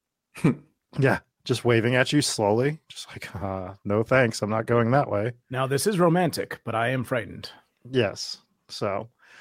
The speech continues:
Speaker 1: I just find Disney cool 'cause he's like, the name Disney, everybody knows. Throughout the world, for the most part, knows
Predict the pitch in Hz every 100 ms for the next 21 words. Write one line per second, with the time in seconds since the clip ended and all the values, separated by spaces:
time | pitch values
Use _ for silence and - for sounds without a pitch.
0 | - - - 214 269 - 226 214 190 139
1 | 165 151 170 160 151 120 - _ - 151
2 | 147 139 139 143 135 139 135 123 95 _
3 | _ _ _ _ - 139 156 160 180 175
4 | 127 127 127 123 127 117 104 92 _ _
5 | - 156 151 135 117 107 101 104 - -
6 | - _ _ _ _ - 175 226 214 120
7 | 104 156 - - 98 95 95 - 101 98
8 | 113 110 107 104 104 -